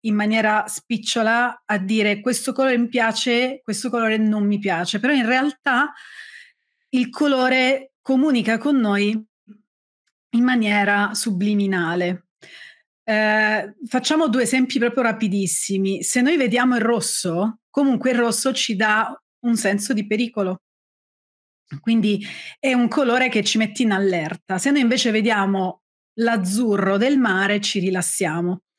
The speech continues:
Ora, a prescindere che un colore ci piaccia o meno, gli effetti, eh, sono, eh, oggettivi. Quindi dobbiamo partire da questo presupposto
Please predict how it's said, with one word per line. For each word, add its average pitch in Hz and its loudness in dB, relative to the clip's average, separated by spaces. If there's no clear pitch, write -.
Ora, 262 0
a 262 0
prescindere 277 2
che 233 2
un 247 2
colore 269 2
ci - -2
piaccia 214 0
o 302 4
meno, 269 2
gli 254 0
effetti, 233 -2
eh, 220 -2
sono, 254 0
eh, 202 0
oggettivi. 196 -2
Quindi 226 0
dobbiamo 226 2
partire 233 0
da 202 0
questo 226 -2
presupposto 254 -2